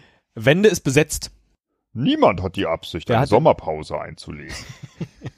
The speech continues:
Speaker 1: Äh, die Sommerpause, die gilt, äh, meines Wissens, äh, äh, ab sofort.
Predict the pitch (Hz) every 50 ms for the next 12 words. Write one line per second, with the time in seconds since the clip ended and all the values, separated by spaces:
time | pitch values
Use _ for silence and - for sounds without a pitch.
0 | - - 240 240 220 202 175 - - 180 175 151 139 143 127 - - 254 277 285
1 | 269 - 226 262 277 302 269 285 302 269 220 226 208 156 117 - 143 196 247 226
2 | - - - 127 127 120 117 101 - 117 160 247 285 - - 277 311 - - 370
3 | 330 320 - - 254 240 240 240 247 254 240 240 240 226 233 240 - - 247 -
4 | - 330 311 - - 311 311 - - - -